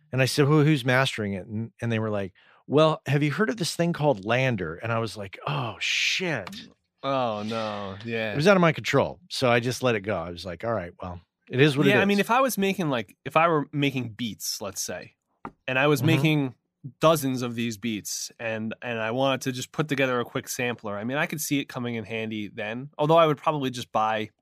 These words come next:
Speaker 2: Ozone or something like that. Um,
Speaker 1: Yeah.
Speaker 2: but, yeah, I think that, that people who are making really good, great music can hear the difference.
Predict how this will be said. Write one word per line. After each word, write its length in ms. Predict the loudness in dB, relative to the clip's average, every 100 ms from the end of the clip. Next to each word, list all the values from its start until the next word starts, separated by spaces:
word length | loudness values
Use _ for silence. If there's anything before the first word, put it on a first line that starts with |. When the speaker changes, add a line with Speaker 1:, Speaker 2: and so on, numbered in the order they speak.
| _ _ _ -6
Speaker 2:
Ozone 480 | -4 -4 -4 -6 -10 -12
or 40 |
something 280 | -6 -4 -4
like 140 | -6 -2
that. 260 | -4 -4 _ _ -20 -20 -20 _ -4
Um, 320 | 0 2 4
Speaker 1:
Yeah. 160 | 4 2 _ _ -20 _
Speaker 2:
but, 260 | 0 0 -4 _
yeah, 260 | 2 4 4
I 100 | 4
think 220 | 2 2
that, 160 | 0 0 0
that 180 | 0 0 _ -20 -4
people 200 | -2 0
who 80 |
are 60 | 0
making 240 | 0 -2
really 180 | -4 -4
good, 160 | -8 -12 _
great 220 | -8 -6
music 320 | -8 -8 -10
can 180 | -12 -14
hear 220 | -12 -12
the 80 | -12
difference. 440 | -16 -16 -16 -18